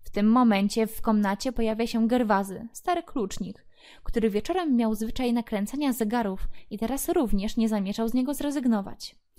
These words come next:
Dochodzi do kłótni pomiędzy Gerwazem i poirytowanym wtargnięciem Protazem.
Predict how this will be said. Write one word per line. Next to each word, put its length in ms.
Dochodzi 380
do 100
kłótni 520
pomiędzy 400
Gerwazem 720
i 80
poirytowanym 840
wtargnięciem 760
Protazem. 720